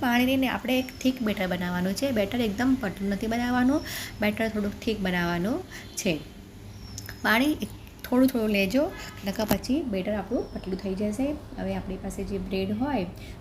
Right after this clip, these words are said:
તો બ્રેડની મેં આવી રીતે વચ્ચેથી ત્રણ કટ કરી નાખેલા છે, કારણ કે આ બેટર જે આપણે થીક રાખ્યું હતું એટલા માટે, કારણ કે આ બેટર, અ, આપણે બ્રેડની ઉપર લગાવવાનું છે.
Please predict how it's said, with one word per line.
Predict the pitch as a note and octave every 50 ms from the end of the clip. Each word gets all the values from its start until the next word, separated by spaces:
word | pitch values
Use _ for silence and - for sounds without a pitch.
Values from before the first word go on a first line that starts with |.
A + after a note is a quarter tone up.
| - -
તો | G3+ G3
બ્રેડની | F3+ F#3 G3 G3 G3 G#3 G#3
મેં | G#3 G#3 G#3 G3+ F#3+
આવી | F#3+ F#3 F#3
રીતે | F#3 F3+ F3 G#3 B3
વચ્ચેથી | B3+ A3 F#3 F3 - F#3+ F#3+ - G#3 G#3+
ત્રણ | - - - F#3+ G3 G#3+ A#3+ C4 - - -
કટ | G#3 G3 G3 - -
કરી | - G3 G3+ G3+
નાખેલા | F#3+ G3 F#3 F#3 - G3+ G3+ G3 G3+
છે, | G3 - - A#3 B3 C4+ C#4 - - - - - - -
કારણ | G#3 G3+ G3+ G3
કે | G3 - A3 G#3+
આ | - - - G#3 A#3 B3
બેટર | A#3+ A#3+ A3 - A3+ G#3+ G#3
જે | G3 G3+ G3+ G3+
આપણે | F#3+ F#3+ G3 G3
થીક | G3 - - B3+ C4 -
રાખ્યું | C4 A3 F#3 - F#3+ F#3+ F#3+ F#3
હતું | F3 F3 - G3+ A3 A3+ A#3+ C#4 - F#3+
એટલા | F#3+ - A#3 B3 C4
માટે, | C4 A3+ G3 F3+ G#3+ G#3 G#3
કારણ | G#3+ - G3 F#3 F#3+ F#3
કે | F#3+ - G#3 G3+ G3 - - -
આ | G#3 G3+ G#3 A3 A3+ A#3+ A#3 - - - F#3+
બેટર, | F#3 F3 E3+ - G#3
અ, | G#3+ A#3+ B3+ - - - - - - - - - - F3+
આપણે | F#3 F3 E3+ E3+ E3+ G3 A3 C4
બ્રેડની | B3+ G#3 G3 F#3 F3+ F3+ F3+ G#3 A#3+ B3+
ઉપર | A#3+ G3 F3+ - G3+ A#3
લગાવવાનું | B3+ A#3+ F#3 E3+ F3+ F3 F3 F3+ F3+ F#3 F#3 G#3 B3 D4 D#4+ C4
છે. | - - A3+ G3+ E3+